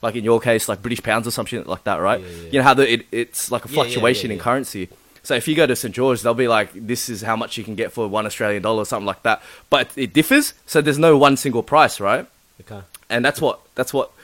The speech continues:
Speaker 1: like, I use this thing called CoinSpot, and that, that's what it basically is. It's a virtual wallet,
Speaker 2: Virtual
Speaker 1: right?
Speaker 2: wallet,
Speaker 1: So I'm,
Speaker 2: okay.
Speaker 1: but I'm dealing with the prices that he tells me it's worth, and h-, like, and if he deems it like, "Oh, okay, I want," like, if I'm like,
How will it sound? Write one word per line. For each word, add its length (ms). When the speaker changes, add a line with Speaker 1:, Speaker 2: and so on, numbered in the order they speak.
Speaker 1:
like, 160
I 100
use 200
this 160
thing 140
called 200
CoinSpot, 640
and 160
that, 160
that's 240
what 200
it 160
basically 440
is. 120
It's 100
a 40
virtual 340
wallet, 300
Speaker 2:
Virtual 180
Speaker 1:
right? 140
Speaker 2:
wallet, 120
Speaker 1:
So 120
I'm, 220
Speaker 2:
okay. 80
Speaker 1:
but 180
I'm 180
dealing 380
with 300
the 60
prices 380
that 140
he 120
tells 220
me 100
it's 140
worth, 300
and 160
h-, 160
like, 220
and 100
if 480
he 180
deems 380
it 180
like, 260
"Oh, 260
okay, 360
I 80
want," 220
like, 220
if 100
I'm 140
like, 180